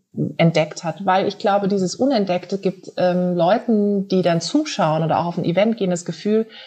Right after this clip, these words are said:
cool, ich bin einer der Ersten, ähm,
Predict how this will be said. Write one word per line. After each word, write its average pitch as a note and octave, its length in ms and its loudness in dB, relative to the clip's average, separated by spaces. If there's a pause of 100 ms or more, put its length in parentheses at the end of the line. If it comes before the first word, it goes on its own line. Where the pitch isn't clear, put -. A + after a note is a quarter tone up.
(280)
cool, G#3+ 160 6
ich - 160 -4
bin F#3 120 0
einer F3 200 2
der F3 160 2
Ersten, F#3+ 720 0
ähm, F3+ 540 0